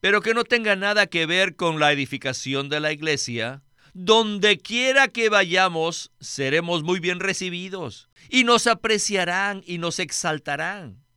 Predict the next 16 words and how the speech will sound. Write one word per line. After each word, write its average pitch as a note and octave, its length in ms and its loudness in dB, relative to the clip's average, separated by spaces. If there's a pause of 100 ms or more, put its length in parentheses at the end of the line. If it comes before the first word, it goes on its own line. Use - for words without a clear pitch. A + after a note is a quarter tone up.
(720)
Sin G3+ 300 -6
embargo, B2 400 -6 (360)
si - 260 0
aparte F#3+ 460 4
de G#3 120 4
la F#3 120 6
predicación D3+ 680 -2
del F3 160 -2
Evangelio D#3+ 680 -2
y D#3+ 140 -4
de C#3+ 140 0
la B2+ 180 2
enseñanza B2 800 -6
de E3 100 -6
la D#3+ 120 -2
Biblia, B2+ 500 -10